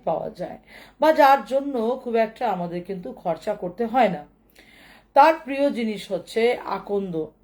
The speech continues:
আকন্দ ফুলের মালা বা আকন্দ। আমরা দেখি বেশিরভাগ সময় রাস্তার আশেপাশে গজিয়ে থাকা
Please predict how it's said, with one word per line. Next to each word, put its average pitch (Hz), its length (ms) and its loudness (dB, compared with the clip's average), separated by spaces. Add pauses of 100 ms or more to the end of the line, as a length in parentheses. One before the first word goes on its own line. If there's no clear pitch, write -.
আকন্দ 214 540 -4
ফুলের 190 220 -4
মালা 180 300 0
বা 214 160 0
আকন্দ। 175 460 -4 (140)
আমরা 226 260 -6
দেখি 247 240 -8
বেশিরভাগ 226 400 -2
সময় 240 260 -8
রাস্তার 208 340 0
আশেপাশে 214 480 -4
গজিয়ে 185 260 -6
থাকা 196 480 -2